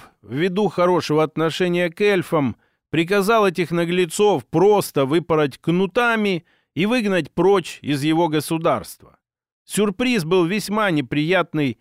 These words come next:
для глав великих домов. И теперь эти разумные по какой-то глупости пытались спровоцировать проблемы у того же великого князя, видимо, уже убедившись в том,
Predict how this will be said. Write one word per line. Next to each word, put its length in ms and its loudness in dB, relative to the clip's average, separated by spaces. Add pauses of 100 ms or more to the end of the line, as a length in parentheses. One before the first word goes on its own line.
(180)
для 300 -2
глав 560 0
великих 580 -2
домов. 580 -2 (460)
И 100 -2
теперь 400 0
эти 200 2
разумные 640 0
по 100 -2
какой-то 380 -2
глупости 760 -2 (380)
пытались 600 2
спровоцировать 920 0
проблемы 720 0 (340)
у 120 -2
того 380 2
же 140 0
великого 540 0
князя, 640 -4 (460)
видимо, 480 0
уже 180 2
убедившись 640 -2
в 120 -20
том, 360 0